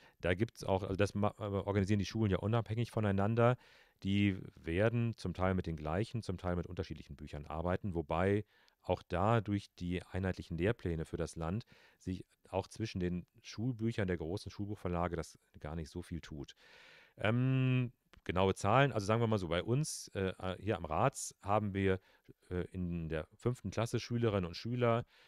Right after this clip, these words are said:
die kommen aus Wiedenbrück, die kommen aus Langenberg und die kommen aus Reda.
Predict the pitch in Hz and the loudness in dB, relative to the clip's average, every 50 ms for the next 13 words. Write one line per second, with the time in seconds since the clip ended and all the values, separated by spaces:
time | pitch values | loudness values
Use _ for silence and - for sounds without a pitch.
0 | _ _ - 90 - - 95 95 95 90 85 - - 78 - - 87 85 80 82 | _ _ -12 -8 -2 0 0 0 0 -2 -4 -4 -8 -8 -4 -2 -2 0 0 0
1 | 78 90 117 - - - - 101 - - 101 101 101 92 - - - 87 85 90 | 4 6 6 6 6 2 -2 -4 -2 0 -2 0 0 -2 -2 -4 -2 0 0 2
2 | 101 107 95 92 92 - 87 85 - - 80 80 80 76 - - 67 71 67 65 | 2 4 4 2 2 2 0 -2 -2 -2 -2 -2 -2 -4 -4 -4 -4 -4 -4 -6
3 | 60 | -8